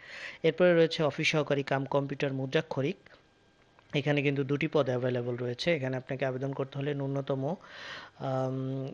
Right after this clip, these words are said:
উচ্চ মাধ্যমিক মানে এইচএসসি কমপ্লিট থাকতে হবে এবং কম্পিউটার ব্যবহারে দক্ষতা থাকতে হবে। কম্পিউটারে প্রতি মিনিটে বাংলায় বিশ এবং ইংরেজিতে বিশটি শব্দের গতিসম্পন্ন হতে হবে।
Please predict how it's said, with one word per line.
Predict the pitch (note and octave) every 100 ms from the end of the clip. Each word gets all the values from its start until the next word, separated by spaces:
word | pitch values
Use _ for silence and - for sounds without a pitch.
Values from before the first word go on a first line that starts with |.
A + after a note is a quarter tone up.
| F3+ D3+
উচ্চ | E3 C#3
মাধ্যমিক | E3+ D3 C3+ E3+
মানে | F3 C#3+
এইচএসসি | C#3 C#3 D#3 E3+
কমপ্লিট | D#3+ D3+ D#3 -
থাকতে | E3 - E3
হবে | F#3+
এবং | D#3+ C#3+
কম্পিউটার | D3 C#3+ C#3+ C#3+ C#3
ব্যবহারে | C3 C3+ C3+
দক্ষতা | C3+ C3 D#3 C#3+
থাকতে | C#3+ C#3 D3
হবে। | D3+
কম্পিউটারে | F3 D3 C#3+ C#3 D3 C#3+ D3 - - - -
প্রতি | E3 D#3+
মিনিটে | D#3+ D#3 D3+
বাংলায় | C#3+ C#3+ C#3 C3
বিশ | C#3 C#3
এবং | C#3 C3+
ইংরেজিতে | C3+ C#3 C3+ C#3 C#3
বিশটি | C#3 C3 D3
শব্দের | D3 C3+ C#3
গতিসম্পন্ন | B2+ C3+ D3+ D3+ C3+ C#3
হতে | C3 C3 -
হবে। | C#3+ C#3+